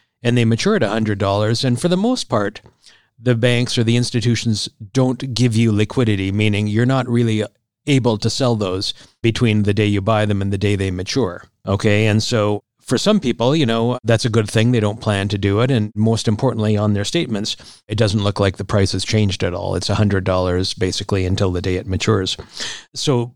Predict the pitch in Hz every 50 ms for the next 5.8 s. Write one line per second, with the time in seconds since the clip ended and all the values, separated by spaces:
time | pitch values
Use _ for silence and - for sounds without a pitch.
0 | _ _ 127 113 120 113 - 175 160 143 127 120 - 131 113 113 - - 123 110
1 | 113 110 110 117 113 110 120 110 - 127 117 113 113 110 107 104 98 113 127 180
2 | 208 185 147 113 104 113 113 107 113 113 98 117 117 107 104 107 110 120 113 107
3 | 107 131 156 - - 107 95 95 107 104 104 104 104 101 104 104 101 101 - -
4 | - - - - - 127 127 120 117 110 107 101 107 107 - 113 110 117 117 107
5 | - 113 107 110 113 - 120 110 98 - - 113 107 104 101